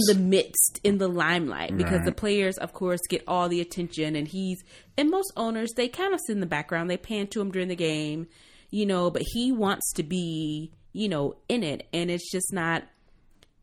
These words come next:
Speaker 1: it's not worth it. And I think Thursday's game really drove that point home. It's been like that for me for a couple seasons, but the utter collapse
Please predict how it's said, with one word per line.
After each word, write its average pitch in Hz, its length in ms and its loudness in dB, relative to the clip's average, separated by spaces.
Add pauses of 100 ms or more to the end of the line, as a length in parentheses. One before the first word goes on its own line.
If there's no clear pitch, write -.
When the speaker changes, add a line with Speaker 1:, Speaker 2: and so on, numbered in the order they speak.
(240)
Speaker 1:
it's 190 240 0
not 180 240 0
worth 143 280 -2
it. 131 260 -4
And 151 460 0
I 147 100 -2
think 180 400 -2 (1400)
Thursday's 175 500 4
game 131 580 0 (1500)
really 170 520 4
drove 156 400 2
that 143 200 -2
point - 220 -4
home. 120 320 -6
It's 180 220 2
been 208 160 0
like 196 160 -2
that - 220 0
for 139 80 -2
me 151 140 2
for 151 160 -2
a 143 40 -2
couple 151 260 -6
seasons, 156 480 -2 (420)
but 143 460 -2 (400)
the 151 240 -2 (400)
utter 202 220 4
collapse 147 880 -2